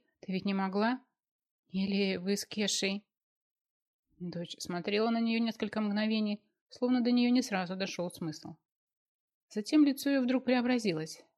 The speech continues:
разгладилось, стало спокойным. «Ну что же ты, мамочка, конечно, не я.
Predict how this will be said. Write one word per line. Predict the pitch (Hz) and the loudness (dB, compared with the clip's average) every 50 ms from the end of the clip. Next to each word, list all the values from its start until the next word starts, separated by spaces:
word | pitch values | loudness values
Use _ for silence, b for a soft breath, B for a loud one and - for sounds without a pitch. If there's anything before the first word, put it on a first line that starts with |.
| _ _ | _ _
разгладилось, | - 180 175 180 185 190 214 233 240 240 226 220 - - - | -8 -8 -8 -6 -2 0 2 2 2 2 2 0 -2 -6 -12
стало | - - - 170 170 175 | -14 -10 -8 -6 -6 -6
спокойным. | - - - 185 180 - 170 160 156 160 165 175 - _ _ _ _ _ _ _ _ _ _ _ _ _ _ _ _ _ _ _ _ _ _ _ - | -8 -8 -8 -8 -8 -8 -8 -8 -8 -8 -10 -14 -18 _ _ _ _ _ _ _ _ _ _ _ _ _ _ _ _ _ _ _ _ _ _ _ -6
«Ну | 190 196 196 196 185 | -4 -2 -2 -2 -2
что | - - - 247 240 | -4 -4 -2 -2 0
же | 226 214 | 0 -2
ты, | - 202 | -2 -2
мамочка, | 196 202 190 180 170 165 - - - 165 156 | -2 -2 -2 -2 -4 -4 -6 -8 -10 -12 -10
конечно, | - 180 202 226 226 - 254 | -6 -4 -2 -2 0 0 2
не | 240 247 240 233 | 2 4 4 2
я. | 202 180 165 160 156 | 2 0 -2 -4 -6